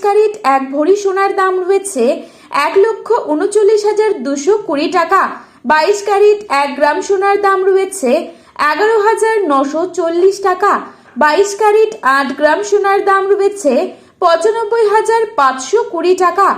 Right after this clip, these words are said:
এবং বাইশ ক্যারেট দশ গ্রাম সোনার দাম রয়েছে এক লক্ষ উনিশ হাজার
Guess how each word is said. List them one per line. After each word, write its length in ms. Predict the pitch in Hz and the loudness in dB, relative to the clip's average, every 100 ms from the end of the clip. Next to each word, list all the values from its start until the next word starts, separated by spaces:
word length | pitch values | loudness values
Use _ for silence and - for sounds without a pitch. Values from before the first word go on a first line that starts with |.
| - - _ - 320 | -6 -20 _ 0 2
এবং 180 | 440 466 370 | 2 0 0
বাইশ 280 | 302 339 349 | 0 -2 -4
ক্যারেট 300 | 392 381 392 294 262 | -2 2 2 2 2
দশ 160 | 254 262 | 0 0
গ্রাম 180 | 262 285 392 | 0 0 0
সোনার 300 | 403 403 392 392 | -2 0 0 0
দাম 140 | 381 381 381 | 0 0 2
রয়েছে 400 | 392 381 - 247 330 - - _ - 311 | 2 0 -4 -2 -2 -4 -18 _ -2 -2
এক 80 | 359 381 | 2 2
লক্ষ 220 | 453 - 440 - 320 | 2 -2 -2 -2 -4
উনিশ 240 | 359 427 415 | 0 0 0
হাজার 280 | 453 294 | 2 2